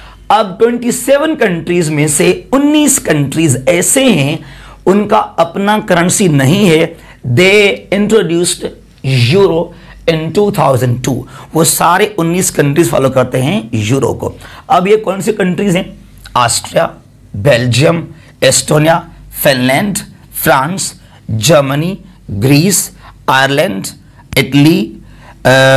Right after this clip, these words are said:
ये जो है लटविया, लिथुआनिया, लग्जमबर्ग, माल्टा, नीदरलैंड्स,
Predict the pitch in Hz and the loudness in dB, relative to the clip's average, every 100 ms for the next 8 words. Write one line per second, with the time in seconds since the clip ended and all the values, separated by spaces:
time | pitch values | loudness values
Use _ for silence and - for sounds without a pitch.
0 | 139 143 127 - - - - _ - 135 | 4 2 0 -8 -20 -20 -20 _ -2 2
1 | 139 151 139 147 170 - - - 123 135 | 4 4 4 2 0 -6 -20 -8 0 0
2 | 127 143 170 - - - - - - - | 0 0 0 -2 -10 -20 -20 -20 -20 -8
3 | 113 117 131 139 - 165 185 185 - - | 0 2 2 0 -2 0 2 0 -2 -18
4 | - 113 120 156 127 160 160 196 180 117 | -6 -2 0 2 0 0 2 2 0 -4
5 | 110 123 135 143 147 175 170 - - - | 0 2 2 0 -2 -2 -2 -8 -20 -10
6 | 131 156 165 160 180 180 165 | -2 2 2 2 -2 -4 -8